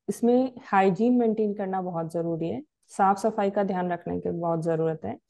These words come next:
जो किसान उगा रहे हैं, वो खुद भी बहुत साफ सुथरे रहें, साफ सुथरे कपड़े पहने, अ, और जिस म-, र-, मशरूम जिस रूम में उगा रहे हैं,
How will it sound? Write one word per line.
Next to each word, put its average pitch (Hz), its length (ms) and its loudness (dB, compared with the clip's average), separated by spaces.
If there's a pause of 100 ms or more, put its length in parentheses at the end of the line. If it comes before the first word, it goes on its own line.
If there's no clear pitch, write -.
(320)
जो 226 140 4
किसान 226 480 2
उगा 180 380 2
रहे 208 140 0
हैं, 233 60 2
वो 233 120 2
खुद 185 280 -2
भी 214 120 2
बहुत 214 280 -2
साफ 175 220 -4
सुथरे 185 380 -8
रहें, 185 320 -4
साफ 185 300 -4
सुथरे 185 280 -4
कपड़े 185 360 -2
पहने, 185 380 -2 (440)
अ, 175 360 4
और 175 200 2
जिस 196 260 0
म-, 180 140 -2 (240)
र-, 165 460 2 (140)
मशरूम 196 600 0 (580)
जिस 196 240 0
रूम 190 120 4
में 190 140 2
उगा 170 360 0
रहे 180 120 -4
हैं, 220 140 -10